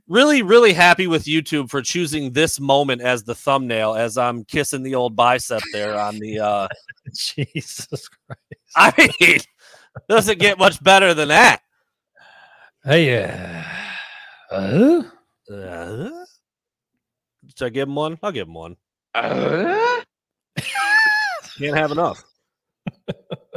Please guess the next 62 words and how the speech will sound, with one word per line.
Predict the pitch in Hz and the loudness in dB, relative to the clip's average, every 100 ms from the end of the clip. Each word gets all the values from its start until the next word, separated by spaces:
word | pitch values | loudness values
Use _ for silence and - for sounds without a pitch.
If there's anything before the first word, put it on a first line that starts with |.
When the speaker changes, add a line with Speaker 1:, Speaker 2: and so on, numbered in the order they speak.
| - - | -18 -18
Speaker 2:
It's | 120 127 | -18 -10
never | 120 104 92 | -10 -8 -14
enough. | 85 - - _ _ _ _ _ _ _ _ | -16 -20 -20 _ _ _ _ _ _ _ _
Speaker 1:
Oh, | 95 98 123 120 95 87 90 | -14 -10 -10 -10 -14 -14 -12
it's | 92 - | -12 -14
never | 95 107 107 110 113 | -10 -8 -6 -6 -8
enough. | 110 113 110 - - | -6 -6 -6 -10 -8
All | 139 | 4
right. | 151 131 113 | 4 4 2
Well, | 147 170 170 | 6 8 6
dude, | 143 165 | 4 -2
we're | 160 | 2
at | 202 254 | 4 4
fifty-five | - 196 185 170 170 151 | 4 0 0 0 2 2
minutes | 147 147 127 | 0 -4 -4
and | 131 | -8
we | 131 | -2
haven't | 143 135 123 | 0 0 -4
started | 139 127 120 | -2 -2 -4
burning | 117 117 110 | -6 -8 -8
questions | 127 113 - 101 98 | -6 -6 -10 -14 -10
yet. | 101 | -10
<laughs> | |
What | 117 160 | -6 -4
are | |
we, | 165 | -2
what | 147 175 | -2 0
are | |
we | 170 | -2
doing | 135 143 120 | -2 -4 -4
here? | 117 110 | -4 -4
Speaker 2:
Yeah. | 101 101 _ _ _ _ _ _ _ | -4 -8 _ _ _ _ _ _ _
Uh, | 135 139 143 143 147 143 143 139 139 139 135 135 | 4 4 6 4 4 6 6 6 6 6 4 2
I | 135 | 0
mean, | 151 | 0
we | 147 | -2
can, | 175 220 135 | 0 -2 0
we | 175 | -2
can | 220 175 | 0 0
run | 139 147 | 2 0
through | 127 143 | 0 0
'em. | 156 | 0
A | 143 | 0
lot | 127 135 | 0 0
of | |
'em | 135 | -2
are | 123 | -4
gonna | 123 | -4
come | 123 131 | -4 -2
off | 123 120 | -2 -2
the | |
top | - 127 127 | -4 -4 -2
of | |
the | 123 | -2
old | 123 117 | -2 -2
dome, | 113 123 139 165 | 0 0 0 0
but | 120 113 | -2 -2
we | 139 151 | -6 -8
can | |
make | 107 101 | -6 -6
it | |
work. | 101 107 113 - | -6 -6 -8 -14